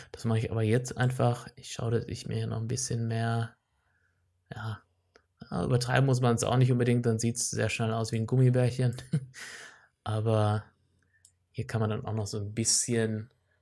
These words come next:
feinjustieren. Ah, ich merk grad, hab ich die Sättigung erhöht, das wollte ich gar nicht. Ich wollte die Sättigung eigentlich eher ein bisschen runterziehen.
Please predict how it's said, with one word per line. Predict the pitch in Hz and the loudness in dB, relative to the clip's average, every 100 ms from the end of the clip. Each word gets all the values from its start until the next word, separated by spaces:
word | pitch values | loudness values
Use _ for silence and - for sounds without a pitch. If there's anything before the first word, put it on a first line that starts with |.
| _ | _
feinjustieren. | - - - 117 139 135 110 98 - 107 95 95 - _ _ _ _ _ _ - _ _ _ _ _ _ _ _ _ _ _ _ _ _ _ _ _ _ _ _ _ _ _ _ _ _ _ _ _ _ - _ _ _ _ | -10 -6 -2 2 6 8 8 6 2 2 2 -2 -8 _ _ _ _ _ _ -20 _ _ _ _ _ _ _ _ _ _ _ _ _ _ _ _ _ _ _ _ _ _ _ _ _ _ _ _ _ _ -20 _ _ _ _
Ah, | - 147 147 | -2 0 2
ich | 131 | -2
merk | - 117 | -4 -4
grad, | 113 113 117 120 - _ - _ - - - _ _ _ | 0 0 0 -4 -18 _ -20 _ -20 -20 -20 _ _ _
hab | _ | _
ich | - | -16
die | - | -12
Sättigung | 120 107 120 113 | -8 -6 -4 -4
erhöht, | 110 110 127 | -2 -2 -2
das | 123 110 | -4 -6
wollte | 110 120 | -6 -6
ich | - | -6
gar | 117 | -4
nicht. | 123 120 | -4 -6
Ich | |
wollte | - 110 | -10 -10
die | 123 | -6
Sättigung | 120 - 120 120 123 | -8 -6 -6 -6 -6
eigentlich | 113 110 - | -6 -8 -8
eher | 113 | -6
ein | 113 | -4
bisschen | 117 - 117 113 120 | -4 -4 -4 -6 -8
runterziehen. | - 117 139 147 143 - 139 135 135 131 | -6 0 2 2 0 -2 -2 -2 -2 -6